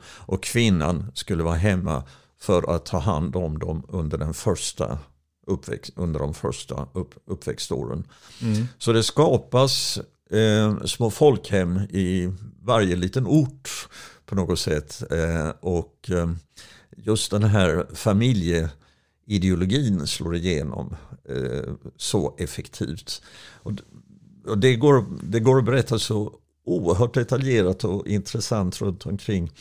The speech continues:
Speaker 1: eh, planerna för hur det här skulle gå till egentligen.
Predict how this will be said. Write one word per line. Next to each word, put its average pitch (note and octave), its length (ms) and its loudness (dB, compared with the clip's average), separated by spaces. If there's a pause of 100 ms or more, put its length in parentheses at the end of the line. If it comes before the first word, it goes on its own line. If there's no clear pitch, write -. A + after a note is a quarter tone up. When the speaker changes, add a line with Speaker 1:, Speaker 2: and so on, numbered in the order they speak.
(760)
Speaker 1:
eh, F2+ 260 0 (560)
planerna A#2+ 680 4
för F2 360 2
hur F#2+ 120 2
det D#2 60 0
här F#2 200 0
skulle - 260 -6
gå D2+ 120 -8
till - 300 -8
egentligen. - 480 -10